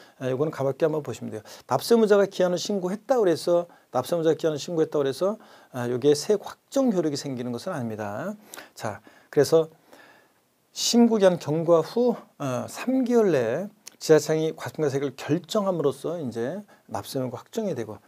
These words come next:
납세무자 기한의 신고에 의해서 납세무 확정이 되는 것은 아닙니다. 이게 무슨 얘기냐면, 신고 납부하는 세금은 납세무자가 원칙적으로 납세무를 확정할 수 있는 권한이 있는데, 신고 기한 하루만 딱 지나면 세액 확정 권한은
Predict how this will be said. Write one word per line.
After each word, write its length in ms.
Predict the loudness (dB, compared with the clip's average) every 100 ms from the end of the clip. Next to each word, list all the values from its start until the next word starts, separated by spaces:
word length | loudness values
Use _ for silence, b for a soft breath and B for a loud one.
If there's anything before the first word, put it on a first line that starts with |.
| _
납세무자 480 | -4 -2 0 2 0
기한의 440 | -2 2 4 6 4
신고에 340 | 0 2 4
의해서 200 | 2 2
납세무 300 | -6 -4 -8
확정이 260 | -6 -6 -4
되는 140 | -4
것은 220 | -8 -8
아닙니다. 340 | -10 -10 -10 -8
이게 80 |
무슨 220 | -4 2 4
얘기냐면, 420 | 4 2 0 -4 B B
신고 400 | -2 2 4 4
납부하는 420 | 2 2 0 0 -2
세금은 340 | -4 -4 -6
납세무자가 640 | -8 -10 0 4 4 4
원칙적으로 520 | 2 0 -6 -4 -4 -2
납세무를 520 | -6 -6 -4 -4 -6 b b _
확정할 580 | -20 -20 _ -6 -4 -8
수 140 | -8
있는 100 | -8
권한이 240 | -6 -4
있는데, 360 | -4 -4 -2 -2 b b
신고 460 | -8 -6 0 2 2
기한 140 | -2
하루만 320 | -4 -8 -8 -10 _
딱 180 | -12 -10
지나면 400 | -2 0 0 -6 -14 -8
세액 260 | -4 -4
확정 300 | -4 -6 -4
권한은 380 | -4 -4 -8